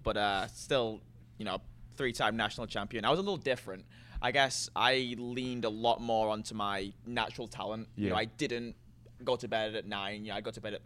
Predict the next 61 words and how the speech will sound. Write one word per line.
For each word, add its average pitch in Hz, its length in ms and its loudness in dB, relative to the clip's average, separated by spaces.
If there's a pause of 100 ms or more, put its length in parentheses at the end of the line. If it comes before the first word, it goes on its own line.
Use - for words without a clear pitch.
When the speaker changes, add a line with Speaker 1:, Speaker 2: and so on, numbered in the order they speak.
(120)
Speaker 1:
three 117 180 -4
A 101 60 0
M. 98 340 -6 (280)
You 127 80 -10
know, 110 80 0
I 110 100 0
didn't 117 340 -4
Speaker 2:
Dang. - 20 -6
Speaker 1:
eat 113 160 -6
very 107 180 0
healthily, 101 580 -4
uh, 95 40 -4
just - 240 -10
because, 107 500 -4
uh, 101 320 0 (1000)
I 123 80 10
was 127 160 4
very 127 220 6
naturally 127 260 2
talented, 117 540 -2 (240)
and, 113 380 -2
uh, 104 360 4
I 113 80 0
just 110 220 -4
kind 113 180 -6
of 101 60 -8
just 98 200 -6 (500)
was 117 120 -12 (460)
arrogant 127 340 4
in 110 100 -6
that, 107 280 -6
in 117 120 -6
that 110 120 -4
aspect 104 520 -4
to 123 60 -10
the 107 60 -6
fact 104 220 -4
that 107 80 -2
I 110 80 0
knew 117 400 -4
that 107 120 -4
I 107 120 0
could 110 200 -10
get 110 140 2
away 110 260 0
with 113 240 -4 (240)
just, 135 160 -8
'cause - 80 -2
I 135 40 2
was 117 80 -2
just 113 80 -14
better. - 200 -4
I 117 60 -2
could 127 140 -10
get 120 120 2
away 113 220 0
with 98 100 -8
things. - 460 -8 (480)
So 120 220 4
I 107 100 6
guess 117 480 2